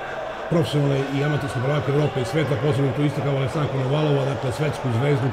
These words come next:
koji je osvojio i profesionalni i evropski, a i amaterski, i evropski i svetski, e,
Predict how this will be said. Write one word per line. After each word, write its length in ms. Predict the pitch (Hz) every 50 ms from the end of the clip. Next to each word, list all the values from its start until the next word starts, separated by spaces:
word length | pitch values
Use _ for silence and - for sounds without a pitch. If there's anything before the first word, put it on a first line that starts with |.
| - 131
koji 120 | 131 131
je 280 | 127 131 131 127 110 110 - - - - - - - - - - - - - - - -
osvojio 500 | 165 165 - - 175 180 185 180 180 175
i 80 | 170 160
profesionalni 640 | 165 170 175 160 - - 170 160 160 156 156 156 160 170
i 80 | 165
evropski, 520 | 156 160 160 151 - - - 147 147 139 127 - - - - - - - - - - - - - - - - - - - - - - - - - - - - - - - - - -
a 60 | 143 160
i 140 | 160 170
amaterski, 480 | 180 180 156 - 165 156 117 - - 151
i 100 | 147 156
evropski 260 | 165 165 156 - 165
i 100 | 147 - 143
svetski, 360 | 165 170 - - - 151 139
e, 120 | 120 117